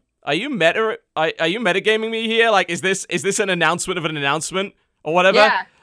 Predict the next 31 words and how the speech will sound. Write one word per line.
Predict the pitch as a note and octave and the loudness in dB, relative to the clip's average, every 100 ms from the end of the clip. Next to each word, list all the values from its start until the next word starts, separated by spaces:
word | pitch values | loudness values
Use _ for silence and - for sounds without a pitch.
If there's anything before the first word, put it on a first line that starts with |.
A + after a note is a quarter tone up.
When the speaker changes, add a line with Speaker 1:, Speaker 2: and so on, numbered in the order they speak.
| _ | _
Speaker 1:
Um, | C#3+ D#3 D3+ D3 D3 | 4 6 6 2 2
that's | D#3 F3+ D3+ | 2 2 -2
re-, | E3 - | -8 -6
and | D#3 F3 | -4 0
I | F3 | 2
found | F#3+ F#3 | 4 4
that | G#3+ F3 | 2 0
really | G3 G#3+ F3 | -2 0 0
fucking | - D3+ C#3 B2+ | -2 -4 -4 -8
cool. | B2+ A#2+ A2 G2+ G2+ F#2 | -10 -8 -6 -8 -8 -2
That | D3+ | 0
was | E3+ E3 | 0 -4
like, | E3 - | -6 -2
"Hey, | D#4+ E4 C#4 G3+ B2 _ _ _ _ _ | 2 4 4 0 -6 _ _ _ _ _
this | A3 A3 | -14 -12
is | A#3 A#3 | -14 -12
me." | D4 D#4+ C#4 A#3+ F#3 B2+ F#2+ - | -10 -8 -6 -6 -4 -6 -8 -10
You | E3+ | -4
know, | F3 | 0
I, | F3+ G#3 | 2 2
Speaker 2:
<laughs> | - - A4 - | -2 -6 -4 0
Speaker 1:
this, | F#3 C5+ - - C#5+ | 0 0 0 0 0
it's, | G#3+ - G4+ | 2 4 4
it's | B3+ | 0
a | |
game | F#3 G#3 G3 G#3 | 0 2 4 2
aimed | F#3 G3 F#3+ | -2 -2 -4
at | - _ | -6 _
people | - E3 F3+ | -12 -8 -6
that | F3 - | -6 -6
play | D#3+ E3 E3+ | -4 -4 -4